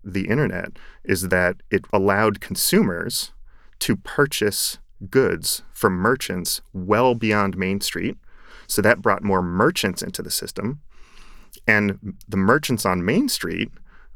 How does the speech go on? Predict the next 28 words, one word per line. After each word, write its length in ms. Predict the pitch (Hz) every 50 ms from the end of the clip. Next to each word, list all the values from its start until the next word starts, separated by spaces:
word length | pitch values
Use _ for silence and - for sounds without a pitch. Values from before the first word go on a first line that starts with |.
| - - -
were 120 | 110 110
able 260 | - 120 117 107 110
to 160 | - - -
now 260 | 98 98 117 135 - 226
sell 520 | - - - 92 87 82 85 87 104 - - - - - - - - - - - - - -
to 260 | - - 113 104 101
far 280 | - - - 117 120 127
more 200 | 127 120 113 107
consumers 840 | - - 107 - - - 165 160 110 98 92 92 - - - - - -
beyond 440 | 87 107 101 101 104 107 101 98 92
their 280 | 98 95 95 92 87 - -
locale. 640 | 110 101 101 98 - - 151 147 127 92 90 87 - - - - - - - - - - - - - - -
And 180 | 104 95 92
that 240 | 98 113 147 - -
brought 220 | 98 - 101 95 98
more 160 | 104 95 98
participants 640 | - - 113 - - 233 226 - 110 - 95 90 -
into 160 | 98 92 -
the 100 | 101 101
system. 320 | - - 92 - - - 92
So 140 | - 123
the 60 | 110 104
whole 500 | - - - 190 190 196 185 180 160 - - - -
system 640 | - - - 185 185 - - - - - - - - - - - - -
kind 160 | - 120 104
of 140 | 98 95 92
ballooned 460 | - 98 98 101 107 117 120 110 104
outward 500 | 104 123 - - - - - - -